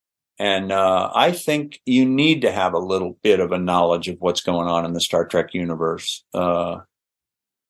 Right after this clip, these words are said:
just for the buy-in, if nothing else, you know. But, uh, I remember she, I was just up running my little section up there, uh,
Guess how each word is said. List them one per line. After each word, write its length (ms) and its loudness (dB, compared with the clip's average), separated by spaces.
just 240 -2
for 60 0
the 80 -4
buy-in, 580 2
if 320 -8
nothing 320 -4
else, 520 0
you 180 -8
know. 300 -8
But, 400 0
uh, 420 2
I 80 0
remember 520 2
she, 560 0
I 120 4
was 140 0
just 220 -2
up 300 0
running 300 0
my 200 4
little 240 2
section 500 0
up 180 -6
there, 420 0
uh, 540 2